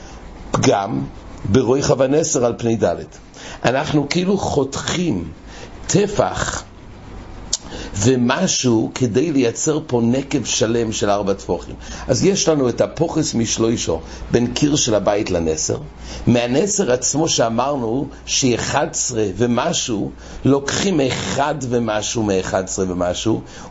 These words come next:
ומצרפים את זה לחלל של השלושה,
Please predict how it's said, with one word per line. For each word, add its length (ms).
ומצרפים 960
את 160
זה 360
לחלל 640
של 220
השלושה, 600